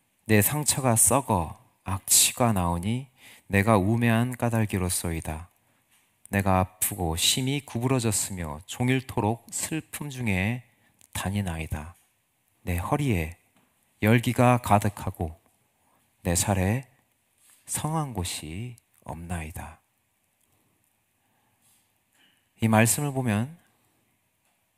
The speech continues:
당시 다윗이 육신적으로, 정신적으로 엄청난 고난을, 고통을 당하고 있다는 것을 알 수 있습니다. 이 시편 전체를 보면 다윗이 이런 고통을 당하는 이유는 자신의 죄 때문이라는 것을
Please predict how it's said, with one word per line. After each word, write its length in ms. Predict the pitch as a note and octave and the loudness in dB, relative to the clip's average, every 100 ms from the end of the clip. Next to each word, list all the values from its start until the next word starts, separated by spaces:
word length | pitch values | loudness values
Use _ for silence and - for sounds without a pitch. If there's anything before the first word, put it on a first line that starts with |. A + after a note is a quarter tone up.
| _ _ - | _ _ -2
당시 240 | A2+ C3+ | 0 2
다윗이 420 | A#2+ G#2 G2+ A#2+ G2+ | 4 4 2 0 0
육신적으로, 640 | F#2+ C#3+ B2 G#2 F#2 E2 | 0 0 -2 -4 -2 -4
정신적으로 840 | F2 G#2+ G#2 G#2 G#2+ G2 F2 F2+ G#2+ _ | -6 -10 -10 -6 -6 -4 -4 -4 -8 _
엄청난 520 | E2+ G2+ A2+ A#2+ A#2 | -6 -4 -2 -2 -2
고난을, 680 | G#2+ G#2+ G2+ G#2 F2 D#2+ F#2 _ _ | -2 0 2 2 0 -4 -10 _ _
고통을 540 | G#2+ - B2 G2+ G2+ | -6 -2 -2 0 0
당하고 320 | - G2 G2 | -2 -2 0
있다는 280 | F#2+ G2 F#2+ | 0 0 -2
것을 220 | E2+ - | -2 -2
알 140 | A2 F2 | -2 -2
수 160 | - | -4
있습니다. 600 | F2 - E2+ D#2 E2+ E2+ _ _ _ _ _ _ _ - - - - - - - | -4 -4 -6 -8 -8 -8 _ _ _ _ _ _ _ -20 -20 -20 -20 -20 -20 -4
이 80 | - | 2
시편 280 | D3 F3 E3+ | 4 6 4
전체를 360 | B2+ A2+ D3 C3+ | 4 4 4 2
보면 480 | C3 G#2+ A2+ C#3 - | 2 2 2 -2 -8
다윗이 340 | - A2 A2 A#2 | 0 2 2 2
이런 220 | A#2 B2 | 2 0
고통을 480 | - A#2+ - C3 B2+ | -2 -4 -2 -2 -2
당하는 420 | - G2 A#2 A2 | -2 0 2 -2
이유는 600 | F#2 A#2 D3 G2+ G#2+ D3+ _ _ _ - - _ | -2 -2 0 -2 -2 -8 _ _ _ -20 -20 _
자신의 460 | - G2+ G2 A#2 G#2 | -4 -2 0 2 2
죄 160 | - A#2 | 2 -4
때문이라는 760 | - D3+ C#3+ C3+ A#2 A2 F#2 | -2 -2 -2 -4 -2 -2 -2
것을 500 | F2 - D#2+ E2+ C3+ | -4 -4 -4 -4 -6